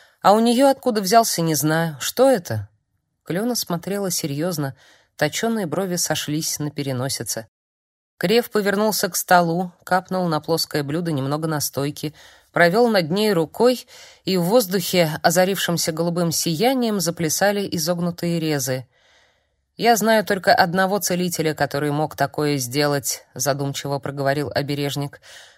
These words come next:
а потом повернулся к девушке и сказал: "Береги этот кувшинец, Клёна. Здесь у тебя, почитай, живая вода.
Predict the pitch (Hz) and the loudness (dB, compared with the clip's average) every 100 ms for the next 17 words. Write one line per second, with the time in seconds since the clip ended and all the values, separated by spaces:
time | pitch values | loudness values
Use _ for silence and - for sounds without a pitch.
0 | - 143 185 240 208 202 190 220 226 196 | -8 2 4 4 2 0 0 0 0 -2
1 | 180 185 175 - 180 - - 156 143 156 | -2 -2 -4 -4 -4 -4 -2 -2 2 2
2 | 139 107 _ _ _ _ _ _ 180 240 | 2 -2 _ _ _ _ _ _ -2 2
3 | 277 277 208 233 294 302 262 262 254 - | 4 2 2 2 4 4 2 0 -2 -4
4 | 240 - 254 233 208 175 - 185 185 170 | -4 -2 0 0 0 -2 -4 -4 0 0
5 | 160 127 110 98 _ _ 139 135 143 233 | 0 0 -2 -6 _ _ -8 -6 -2 0
6 | - 254 233 208 240 240 - 175 202 214 | 0 -4 -2 2 2 2 -6 2 2 2
7 | 135 107 147 185 160 202 185 180 139 156 | -2 -4 -4 0 4 4 4 2 6 4
8 | 143 | 4